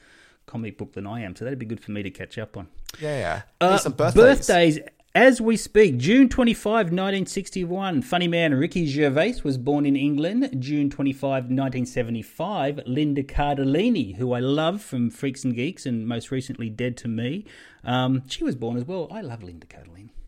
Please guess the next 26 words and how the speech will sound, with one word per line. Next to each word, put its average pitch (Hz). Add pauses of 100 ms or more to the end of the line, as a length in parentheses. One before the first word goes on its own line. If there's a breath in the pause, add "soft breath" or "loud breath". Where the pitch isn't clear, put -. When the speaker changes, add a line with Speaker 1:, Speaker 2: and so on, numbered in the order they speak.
(160)
Speaker 2:
Oh, 143
she's -
great. 185 (760)
Speaker 1:
Yeah, 110
she's -
Speaker 2:
I 135
Speaker 1:
great. 151
Speaker 2:
like 165
to -
think 165
of 139
her 139
as 123
Mad 135
Men 95
star 85
Linda 95
Cardellini, 98
or 143
Speaker 1:
Yeah, 123
she 127
Speaker 2:
occasionally 117
Speaker 1:
was 110
good. 123
Speaker 2:
Scooby-Doo 98
star. 98